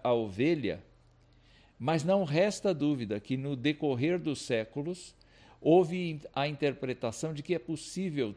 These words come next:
ter aquele que pastoreia e aquele que ensina, que tem a responsabilidade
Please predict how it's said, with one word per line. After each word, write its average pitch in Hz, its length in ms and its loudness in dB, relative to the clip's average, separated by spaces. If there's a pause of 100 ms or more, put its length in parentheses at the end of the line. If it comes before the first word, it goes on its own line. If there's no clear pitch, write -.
ter 139 300 2
aquele 180 440 2
que 156 160 -4
pastoreia 131 960 -2
e 143 200 0
aquele 170 520 2
que 143 220 -8
ensina, 120 760 -6 (1300)
que 247 160 4
tem 220 400 6
a 170 160 -2
responsabilidade 135 1400 0